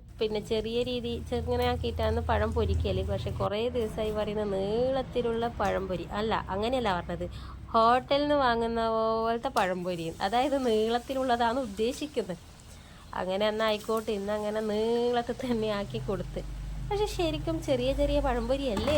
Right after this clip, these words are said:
നല്ലത്, അതാകുമ്പോൾ എണ്ണ ലാഭിക്കുക, അത്ര തന്നെ. അങ്ങനെ പഴംപൊരിയെല്ലാം ഓരോ ഭാഗത്തു നിന്ന്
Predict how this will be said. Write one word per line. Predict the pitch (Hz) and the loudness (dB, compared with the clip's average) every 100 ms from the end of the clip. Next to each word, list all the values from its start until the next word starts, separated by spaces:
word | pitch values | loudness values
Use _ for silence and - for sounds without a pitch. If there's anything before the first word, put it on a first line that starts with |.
| 277 | 2
നല്ലത്, | 254 254 247 254 254 - - - - - - - - - | 2 2 4 4 2 -6 -16 -16 -16 -16 -16 -14 -6 -2
അതാകുമ്പോൾ | 175 175 196 214 | 0 0 2 2
എണ്ണ | 190 208 220 | 2 2 2
ലാഭിക്കുക, | 220 214 214 208 208 | 2 2 -2 -4 -4
അത്ര | - 196 196 | -2 0 4
തന്നെ. | 190 196 - - - - - - 339 - - - - 247 220 | 4 2 -4 2 6 8 6 -4 -10 -10 -16 -16 -8 0 2
അങ്ങനെ | 208 185 175 180 - - - - - - - - - - - | 2 0 -2 -2 -4 -8 -20 -20 -20 -20 -16 -14 -12 -6 -2
പഴംപൊരിയെല്ലാം | 196 185 190 214 226 240 247 233 | 0 -2 -2 -2 0 0 2 2
ഓരോ | 226 240 | 2 2
ഭാഗത്തു | 240 226 247 | 2 0 0
നിന്ന് | 240 | -2